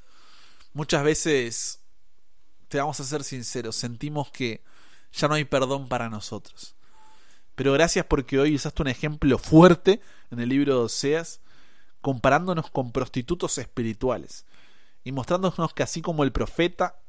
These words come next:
estaba dispuesto a poder restaurar su relación con su esposa, tú estás dispuesto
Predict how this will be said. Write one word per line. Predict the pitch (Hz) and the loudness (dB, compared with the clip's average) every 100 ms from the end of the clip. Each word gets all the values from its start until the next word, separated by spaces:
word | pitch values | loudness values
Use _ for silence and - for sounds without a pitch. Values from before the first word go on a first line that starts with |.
| - | -8
estaba | - 147 135 | 4 6 6
dispuesto | 120 - 151 165 170 160 | 2 -2 2 2 4 0
a | 131 | 2
poder | 127 123 139 | 2 6 4
restaurar | - 127 - 127 135 160 | 4 -4 -2 0 2 0
su | 156 | 0
relación | 131 123 - 147 143 | 0 -2 -2 -6 -4
con | 135 120 | -6 -6
su | 113 | -8
esposa, | 101 - 160 - 180 - - - - - - - - - | -6 0 0 0 -10 -12 -16 -16 -16 -16 -14 -14 -14 -4
tú | 135 | -4
estás | - 123 | -2 -4
dispuesto | 120 - 147 127 - - 104 | -6 -4 0 0 -2 -8 -10